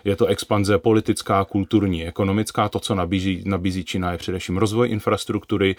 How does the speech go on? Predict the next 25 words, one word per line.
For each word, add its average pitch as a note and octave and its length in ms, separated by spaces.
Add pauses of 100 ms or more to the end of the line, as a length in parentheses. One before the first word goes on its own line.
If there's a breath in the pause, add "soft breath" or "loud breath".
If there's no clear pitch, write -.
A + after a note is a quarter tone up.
(300 loud breath)
a F#2+ 360
investice, A2 920
peníze, G#2 720 (300 loud breath)
a, F#2+ 320
anebo D3+ 280
taky C#3 220
třeba B2+ 220
dluhová A2+ 420
past, - 460 (140)
což - 200
je F2+ 60
taky - 180
poměrně G#2+ 440
zajímavý, G#2 480
zajímavý G2+ 480
nástroj, G#2 580
eh, F#2+ 100
čínské G2+ 360
zahraniční G2+ 420
politiky, G2 460
zejména F#2+ 360
vůči G2 240
zemím G2 300
třetího F#2+ 500 (280 loud breath)
světa G2+ 540